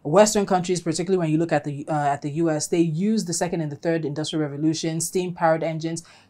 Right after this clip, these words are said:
and being able to move cross-country to develop their economy. But now we're in the middle of a crisis that African countries did not contribute to, and we're being told to use,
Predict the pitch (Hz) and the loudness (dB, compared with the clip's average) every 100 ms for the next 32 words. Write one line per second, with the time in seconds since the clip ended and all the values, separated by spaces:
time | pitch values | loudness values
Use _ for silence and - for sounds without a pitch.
0 | - 170 180 185 196 165 247 254 233 214 | -2 -2 0 -2 -2 0 4 8 8 8
1 | 214 196 196 220 208 - 208 - 202 185 | 4 4 6 4 4 4 4 4 -2 0
2 | 202 185 196 180 196 214 - 170 165 - | -4 -2 -2 0 0 0 0 -4 -4 -4
3 | 302 175 131 - _ _ 202 214 226 285 | -2 -2 -4 -10 _ _ 4 6 8 8
4 | 233 196 190 208 240 180 175 190 190 202 | 8 4 4 4 4 2 0 2 2 -2
5 | 175 156 - 185 202 202 190 170 175 175 | 0 0 2 -2 -2 -6 -4 -4 -4 -4
6 | 180 214 196 190 165 151 160 156 165 190 | -2 0 0 -2 -8 -6 -6 -6 -2 -2
7 | 220 202 202 190 175 170 165 175 | -2 -4 -4 -8 -6 -6 -4 -6